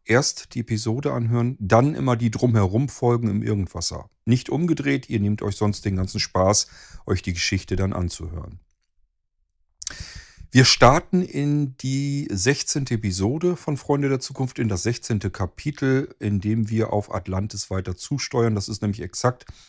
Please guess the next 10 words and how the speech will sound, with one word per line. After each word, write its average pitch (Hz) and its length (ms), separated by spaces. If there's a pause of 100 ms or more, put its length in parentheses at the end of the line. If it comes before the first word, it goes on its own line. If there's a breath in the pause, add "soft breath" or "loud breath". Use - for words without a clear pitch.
(200 soft breath)
das 98 240
Ende, 110 640
was 98 240
wir 95 140
bei 92 240
der 92 140
Episode 95 420
davor 85 400
hatten. - 200
Und 131 280